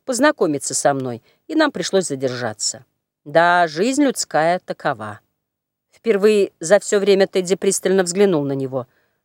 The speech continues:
"Вы поэт?" спросил он. "Поэт?" переспросил Никольсон. "Да нет.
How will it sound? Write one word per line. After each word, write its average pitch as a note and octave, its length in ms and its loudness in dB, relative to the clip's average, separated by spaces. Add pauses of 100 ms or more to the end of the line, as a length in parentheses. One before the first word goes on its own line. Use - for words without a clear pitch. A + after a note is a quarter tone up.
(240)
"Вы D#3+ 480 2 (220)
поэт?" E3 380 2 (640)
спросил C3+ 540 -4
он. A2+ 180 -10 (680)
"Поэт?" C3 500 0 (320)
переспросил D#3+ 560 -6
Никольсон. A#2+ 640 -8
"Да C#3 120 -6
нет. A#2+ 420 -4